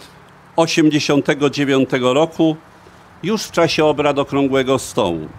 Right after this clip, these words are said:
Będąc proboszczem w kościele świętego Karola Boromeusza na Powązkach,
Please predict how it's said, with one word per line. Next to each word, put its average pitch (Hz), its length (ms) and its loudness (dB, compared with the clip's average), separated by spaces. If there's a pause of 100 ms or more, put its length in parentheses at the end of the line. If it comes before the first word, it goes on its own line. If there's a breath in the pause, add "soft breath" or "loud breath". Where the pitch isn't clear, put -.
(1300)
Będąc 175 400 0
proboszczem 170 540 0
w - 40 -12
kościele 180 500 0
świętego 160 680 0 (480 loud breath)
Karola 175 380 2
Boromeusza 156 640 2
na 156 120 2
Powązkach, 147 720 0